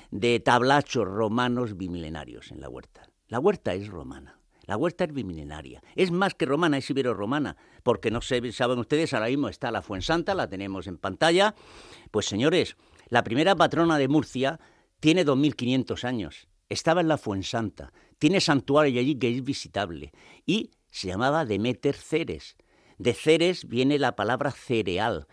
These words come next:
y era la diosa de los, del cereal y del agua. Qué casualidad de casualidades, dos mil quinientos años en el mismo sitio.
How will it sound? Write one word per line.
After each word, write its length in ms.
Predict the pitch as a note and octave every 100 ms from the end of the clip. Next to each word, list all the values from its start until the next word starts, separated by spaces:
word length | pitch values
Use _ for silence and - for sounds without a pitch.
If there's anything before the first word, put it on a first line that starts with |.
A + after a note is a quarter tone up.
| -
y 100 | G#2+
era 140 | B2 C#3
la 120 | A2
diosa 460 | A2 C3+ - C3+ D3
de 180 | G2+
los, 260 | F2 D#2+ -
del 180 | E2+ F2+
cereal 540 | - F2+ F2+ G2+ A#2+ - _
y 140 | - E2
del 100 | E2
agua. 320 | F#2 C#2+ C#2+
Qué 120 | - C3+
casualidad 640 | A2+ - F#2+ F2 F#2 G#2
de 80 | G2+
casualidades, 760 | E2+ - D#2 - - E2+ E2+ B1+
dos 160 | G#2+ F2+
mil 240 | G#2 C#3+
quinientos 600 | - F#2 G#2 C3 A#2 -
años 320 | - A#2 A#2
en 80 | F2
el 140 | C2 C#2
mismo 400 | F2 D3 - -
sitio. 440 | - - - D2+